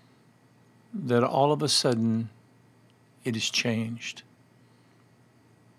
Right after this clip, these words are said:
I know my own parents who are now with Jesus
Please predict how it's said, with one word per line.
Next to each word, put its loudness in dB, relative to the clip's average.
I 10
know 12
my 8
own 6
parents 0
who 4
are 2
now 6
with 2
Jesus -2